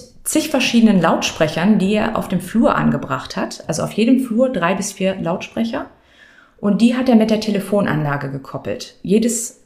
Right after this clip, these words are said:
äh, äh, jedes Zimmer im Haus hatte ein eigenes Telefon, auch eine eigene Nummer. Und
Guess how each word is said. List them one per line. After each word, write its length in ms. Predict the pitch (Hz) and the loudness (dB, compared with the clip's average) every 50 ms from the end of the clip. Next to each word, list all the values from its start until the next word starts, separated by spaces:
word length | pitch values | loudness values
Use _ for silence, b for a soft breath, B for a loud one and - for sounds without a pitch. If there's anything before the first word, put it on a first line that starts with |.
| - - | -8 -6
äh, 240 | - - - - - - - | -6 -6 -6 -8 -8 -4 0
äh, 160 | - 180 175 | 2 2 2
jedes 380 | 175 180 220 233 247 226 - - | 4 4 4 4 4 2 -2 0
Zimmer 300 | - 240 262 330 320 269 | 2 4 4 4 4 2
im 200 | 214 196 175 185 | 2 0 0 2
Haus 460 | 175 160 202 330 - - - - B B B B B B B B B B B B B _ | 2 2 2 2 -2 -4 -10 -14 B B B B B B B B B B B B B _
hatte 240 | - 202 202 208 180 | -2 -2 0 0 0
ein 100 | 160 175 | 0 0
eigenes 320 | - 151 160 170 165 156 | 0 -2 -2 -2 -4 -4
Telefon, 540 | - - 180 180 233 226 226 - 269 320 294 | -2 -2 0 0 0 0 0 -2 -2 -2 -2
auch 120 | - 185 - | -4 -2 -2
eine 140 | 180 - | 0 0
eigene 220 | - 151 151 147 143 | 0 0 -2 -2 0
Nummer. 440 | 151 160 196 254 - - - - _ _ B B B B B B B B B B B - - - | 0 0 0 0 0 -2 -8 -14 _ _ B B B B B B B B B B B -18 -8 -2
Und 260 | 190 202 220 226 | 0 0 0 0